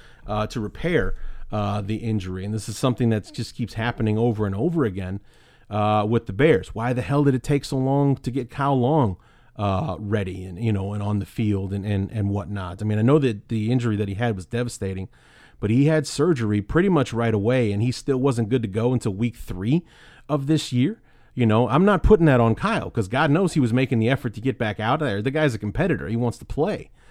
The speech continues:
And, you know, as he said at the end of the season when he did go on injured reserve again, was that, uh, you know, he wasn't a hundred percent, but he was out there because he wanted to help his teammates and he wanted to play ball.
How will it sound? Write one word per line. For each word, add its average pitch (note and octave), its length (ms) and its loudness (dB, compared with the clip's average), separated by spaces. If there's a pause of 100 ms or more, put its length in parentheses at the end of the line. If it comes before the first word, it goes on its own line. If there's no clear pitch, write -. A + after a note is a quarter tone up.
(280)
And, A2 220 0
you B2 180 4
know, G#2 140 4
as C#3 220 2
he C3 80 2
said D#3 240 6
at C3+ 80 2
the A#2 120 2
end D3+ 140 4
of C#3+ 60 0
the A#2+ 80 -2
season D#3+ 400 2
when B2 140 2
he B2+ 120 2
did B2+ 260 4
go A#2+ 160 2
on A#2+ 220 4
injured A#2 300 4
reserve A2+ 480 4 (100)
again, G#2+ 580 0 (640)
was A2+ 580 2
that, A#2 360 -2
uh, A2+ 480 2
you B2+ 100 2
know, G#2+ 280 2
he D3+ 100 4
wasn't D3 340 6
a A#2+ 60 0
hundred B2 180 4
percent, - 480 0
but G2 140 -8
he C3 80 2
was A2+ 160 2
out B2+ 220 0
there C#3+ 180 4
because B2 460 0 (280)
he A2 120 -4
wanted A#2+ 300 2
to A#2 60 0
help A#2+ 180 2
his - 120 -8
teammates C#3 420 2
and A#2 100 2
he A#2 40 4
wanted A#2 300 0
to - 60 -12
play A2 200 -2
ball. A2+ 500 2